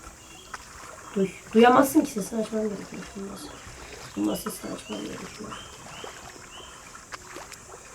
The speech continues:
Ulan. Lan ses full.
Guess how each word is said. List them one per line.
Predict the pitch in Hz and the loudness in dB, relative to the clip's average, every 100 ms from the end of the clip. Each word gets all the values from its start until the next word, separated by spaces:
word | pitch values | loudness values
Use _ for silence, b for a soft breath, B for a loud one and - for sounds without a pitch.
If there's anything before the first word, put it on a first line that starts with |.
| - - - - 294 - - - - - - - - - - - - - - | -14 -14 -14 -14 -14 -14 -14 -16 -16 -16 -14 -14 -12 -12 -12 -12 -14 -14 -6
Ulan. | 196 190 196 190 - - - - - - - - - - - - | 2 6 6 4 -2 -14 -14 -14 -16 -18 -16 -14 -14 -14 -14 4
Lan | 220 247 | 10 10
ses | 247 247 | 10 4
full. | - 190 | 6 2